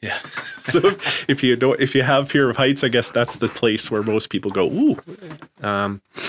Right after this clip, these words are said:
Speaker 2: and I remember doing, I don't, I'm not afraid of heights, and I like being physical. So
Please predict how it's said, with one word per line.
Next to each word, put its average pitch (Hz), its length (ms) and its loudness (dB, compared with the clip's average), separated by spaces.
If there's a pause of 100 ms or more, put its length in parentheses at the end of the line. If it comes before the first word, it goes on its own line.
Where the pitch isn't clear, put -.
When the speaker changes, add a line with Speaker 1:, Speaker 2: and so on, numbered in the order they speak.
(200)
Speaker 2:
and 113 200 -2
I 110 40 2
remember 135 480 0 (1080)
doing, 127 480 2 (340)
I 131 160 2
don't, 143 320 0
I'm 113 100 -4
not 120 140 0
afraid 120 320 0
of 104 60 -4
heights, - 360 -2
and 95 280 -6
I 87 100 -4
like 98 280 -2
being 95 280 -2
physical. - 500 -8
So 98 380 0